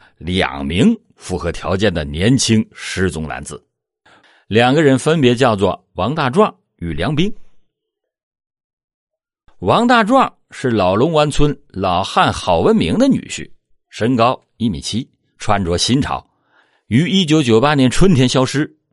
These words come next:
失踪的时候三十岁，至今没有任何的消息。老汉郝文明说啊，王大壮是一九九五年和我女儿结婚的，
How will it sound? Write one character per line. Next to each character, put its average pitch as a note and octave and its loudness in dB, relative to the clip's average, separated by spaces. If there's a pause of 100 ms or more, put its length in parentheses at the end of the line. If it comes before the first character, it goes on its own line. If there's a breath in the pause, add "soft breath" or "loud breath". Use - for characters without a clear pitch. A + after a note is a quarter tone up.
(140)
失 D#3+ 0
踪 D3+ 2
的 C3+ 2
时 - -6
候 G2+ -2
三 - 0
十 F#2+ -6
岁， F2+ -8 (360)
至 D#3+ 2
今 D3+ 0 (220 loud breath)
没 F2 -4
有 D#2 -4
任 D#3 0
何 - -10
的 C2+ -12
消 B1+ -8
息。 - -10 (1900)
老 D#3 2
汉 G3+ 2
郝 B2+ 2
文 E3+ 4
明 C#3 2
说 B2 2
啊， G2+ -4 (460 soft breath)
王 F2+ 0
大 A2 2
壮 G#2 2
是 F#2+ -6
一 G#2 0
九 F2+ -2
九 G2 0
五 G#2+ 0
年 E2 -4
和 - -6
我 F2+ 0
女 E2+ -4
儿 E2 -4
结 F2+ -4
婚 F#2 -2
的， F#2+ -4